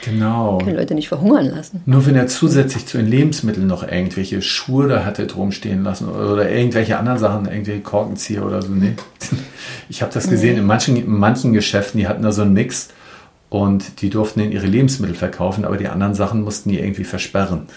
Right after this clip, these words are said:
Speaker 2: Ach so, ja, stimmt. Das, das ist mal eine Zeit gewesen, ne? So,
Speaker 1: Ja.
Speaker 2: nee, das war bei uns gar nicht, weil das hat auch gar niemand kontrolliert, ich glaube.
Speaker 1: Ja, ja.
Speaker 2: Also
Speaker 1: Ja, dann,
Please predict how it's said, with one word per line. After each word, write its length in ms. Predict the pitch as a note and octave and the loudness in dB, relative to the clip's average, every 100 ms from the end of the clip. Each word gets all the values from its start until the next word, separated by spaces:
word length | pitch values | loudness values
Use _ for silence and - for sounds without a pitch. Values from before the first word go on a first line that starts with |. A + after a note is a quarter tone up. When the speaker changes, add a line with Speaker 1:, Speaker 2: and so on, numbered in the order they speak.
| - _ - | -20 _ -8
Speaker 2:
Ach 200 | F#3+ - | -6 -6
so, 160 | - F#3 | 0 2
ja, 160 | F3+ | 2
stimmt. 380 | - - C4 F#3 - - _ - | 0 -2 -2 -2 -8 -14 _ -12
Das, 160 | F#3+ - | -10 -8
das 100 | G3+ | -8
ist 240 | - - F#3+ | -8 -8 -4
mal 240 | F#3 F3+ | -2 -2
eine 160 | F#3 F3 | -2 -2
Zeit 320 | - F#3 F#3 | 0 0 0
gewesen, 340 | F3+ F3 - | 0 2 2
ne? 120 | D#4 - - | -2 -4 -10
So, 140 | - | -4
Speaker 1:
Ja. 140 | G2 D#3+ | 0 4
Speaker 2:
nee, 160 | E3+ | 4
das 160 | D#3 C#3 - - D3 | 4 -2 -8 -12 -4
war 160 | D#3 | -4
bei 100 | D#3+ | -4
uns 180 | D#3+ - | -8 -8
gar 140 | - D#3+ | -6 -4
nicht, 240 | F3 - | -4 -4
weil 240 | D3+ C3+ | -4 -4
das 200 | - D3 | -6 -4
hat 140 | D3+ D3 | -4 -4
auch 140 | C#3 | -6
gar 140 | - C#3+ | -6 -4
niemand 260 | C#3+ D3 | -2 -4
kontrolliert, 580 | - D3 - D#3 D3+ C3+ | -6 -10 -8 -10 -10 -14
ich 100 | - - | -20 -14
glaube. 180 | - G#2 | -8 -6
Speaker 1:
Ja, 100 | G2+ | -4
ja. 200 | F#2+ F#2+ - - | -6 -8 -10 -6
Speaker 2:
Also 260 | C#3 C#3 - - _ _ _ _ _ _ _ _ - _ | -2 -2 -4 -14 _ _ _ _ _ _ _ _ -20 _
Speaker 1:
Ja, 160 | - F2 | -2 0
dann, 420 | G2+ G2+ F#2 - | 2 2 0 -4